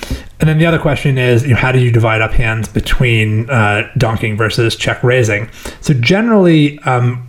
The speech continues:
the hands that you check raise as a bluff should be hands that you think have some showdown value as a, um, if the action goes check, check, but that, uh, once your opponent bets, are no longer good enough to call.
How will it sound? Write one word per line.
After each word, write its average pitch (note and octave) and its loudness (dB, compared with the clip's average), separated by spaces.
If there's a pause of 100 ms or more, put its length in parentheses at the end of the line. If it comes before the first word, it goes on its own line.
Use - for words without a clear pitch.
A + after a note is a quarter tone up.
(160)
the - -4
hands G3+ 4
that F3+ 2
you C#3 2
check C#3+ -2
raise C#3 2
as A#2+ 2
a A#2+ 0
bluff A#2+ 0
should C3+ -2
be B2+ 2
hands C#3 0
that B2 -2 (280)
you C3 2
think D#3+ 2
have C3 -2
some C3 -2
showdown B2+ 0
value C#3+ 2 (180)
as C3 2
a, A#2+ 0
um, A#2 -2 (640)
if - 0
the D3+ 0
action C3+ 0
goes B2 -2
check, - -6
check, - -4 (380)
but C3 -2
that, B2+ 0
uh, A2+ 0 (380)
once D3 0
your B2 0
opponent A#2 -2
bets, A#2 -4
are C3+ -2
no B2 -2
longer A#2 0
good G#2+ 0
enough G#2 -4
to A#2 -2
call. A#2+ -2